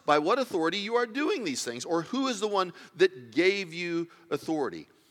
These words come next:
And this is how Jesus responds to their attempt to trap him, because he knows that's what it is. This is how he responds. Listen to verses three through eight. Jesus answered and said to them, "I will also ask you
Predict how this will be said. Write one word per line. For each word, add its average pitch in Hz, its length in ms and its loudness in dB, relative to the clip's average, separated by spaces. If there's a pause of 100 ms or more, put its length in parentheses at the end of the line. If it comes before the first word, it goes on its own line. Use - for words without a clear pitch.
(1000)
And 165 200 -4
this 247 160 2
is 285 160 0
how 214 200 0
Jesus 160 440 -4
responds 170 720 0 (120)
to 170 120 -2
their 156 180 2
attempt 135 340 -6
to - 80 -16
trap 123 420 -4
him, 190 140 -8
because 160 280 -10
he 180 100 -10
knows 190 280 -4
that's 107 220 -4
what 139 100 -10
it 196 80 -10
is. - 480 -12 (540)
This 170 180 -2
is 220 120 -6
how 151 180 -2
he 139 140 -6
responds. 107 520 -8
Listen 190 360 -2 (180)
to 156 100 -8
verses 143 400 -4
three 123 220 -8
through 123 260 -12
eight. 85 260 -12 (680)
Jesus 233 440 -2
answered 175 440 0
and 156 240 -6
said 120 300 -2
to 110 100 -10
them, 82 260 -8 (400)
"I 185 280 8
will 233 220 4
also 156 500 -2
ask 127 440 -4
you 120 600 -6